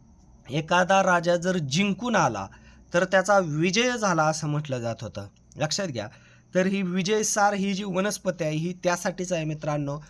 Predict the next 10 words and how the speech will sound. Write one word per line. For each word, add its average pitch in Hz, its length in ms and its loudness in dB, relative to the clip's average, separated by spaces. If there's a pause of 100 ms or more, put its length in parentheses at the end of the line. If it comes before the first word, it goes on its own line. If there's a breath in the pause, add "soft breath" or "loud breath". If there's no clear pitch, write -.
(300 loud breath)
तुमच्या 190 400 2
शरीरामध्ये 185 960 2
जे 185 380 -2 (760 soft breath)
दुश्मन 233 600 2 (100)
तयार 196 280 4
झालेले 170 320 0
आहे, 143 140 -2
म्हणजे 143 280 -4
जसे 156 280 -8
की 165 120 -6